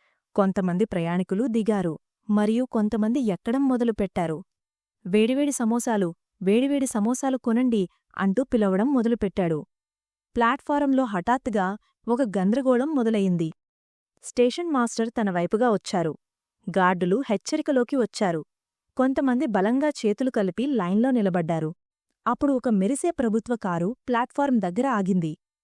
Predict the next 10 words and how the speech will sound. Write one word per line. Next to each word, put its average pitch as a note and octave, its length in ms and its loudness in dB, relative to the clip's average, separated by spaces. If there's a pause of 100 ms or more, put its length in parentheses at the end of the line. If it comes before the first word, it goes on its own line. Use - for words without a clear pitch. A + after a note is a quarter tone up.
(500)
దాని G3+ 280 2
వెనుక F#3 420 -2 (260)
మరో G#3 260 2
రెండు A3+ 240 2
కార్లు, G#3+ 520 0 (380)
చుట్టూ C4+ 240 -2
నిశ్శబ్దం A3+ 540 0
వ్యాపించింది. F3 800 -2 (680)
కారు B3+ 300 2
నుండి A3 480 0